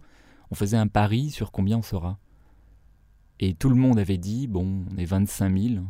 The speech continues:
donc ça allait de vingt-six mille à vingt-huit mille, c'était ça la fourchette. J'ai d'ailleurs les chiffres, je l'avais noté sur la nappe en papier, parce qu'on avait dit, celui qui gagne paye impôt aux autres.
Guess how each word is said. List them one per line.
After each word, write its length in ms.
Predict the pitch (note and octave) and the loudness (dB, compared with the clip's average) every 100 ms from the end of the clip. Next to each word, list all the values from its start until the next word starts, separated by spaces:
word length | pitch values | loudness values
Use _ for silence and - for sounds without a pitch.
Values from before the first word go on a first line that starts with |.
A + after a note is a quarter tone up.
| G2 _ - | -12 _ -8
donc 240 | F#2 A2+ | -2 -2
ça 160 | - F2+ | -2 -2
allait 280 | F#2 A2 A2+ | 0 0 0
de 120 | G2 | -2
vingt-six 680 | A2 F2+ G2+ G#2+ - F#2+ | -4 -4 -2 -2 -4 -4
mille 260 | F#2 G#2 A2 | -2 0 -2
à 80 | F2 | -2
vingt-huit 340 | F#2+ F#2+ A2 | -4 -4 -2
mille, 240 | G2+ F#2+ G2 | -2 -4 -6
c'était 260 | F2+ E2 | -8 -8
ça 120 | - F#2 | -6 -6
la 100 | F#2 | -6
fourchette. 480 | F#2 - F#2 - - _ _ _ _ - | -8 -8 -10 -10 -20 _ _ _ _ -12
J'ai 140 | D#2+ | -6
d'ailleurs 260 | D#2+ F2 F2 | -4 -2 -4
les 100 | F2+ | -6
chiffres, 440 | - A#2+ - G2 | -6 -8 -6 -6
je 100 | F#2 | -4
l'avais 160 | F#2 F2+ | -2 -2
noté 300 | F2+ - A2 | -2 -4 -6
sur 180 | - | -4
la 140 | F2+ F2+ | -4 -4
nappe 200 | F#2+ F#2 | -4 -6
en 60 | F2 | -6
papier, 360 | F2+ - A#2+ - _ _ _ _ - | -8 -6 -8 -8 _ _ _ _ -14
parce 180 | F2+ | -14
qu'on 180 | - F#2+ | -6 -2
avait 200 | F#2 F2 | -2 -2
dit, 260 | F2 G#2+ A#2+ | -2 -4 -4
celui 360 | - G2+ G2+ | -4 -2 -2
qui 120 | - F#2+ | -4 -2
gagne 340 | G2+ A#2+ G#2 | 0 2 0
paye 300 | - A2 G2 | -2 -2 -2
impôt 280 | F#2 - G#2 | -4 -4 -4
aux 180 | F#2 F#2 | -6 -8
autres. 280 | F2 - | -12 -14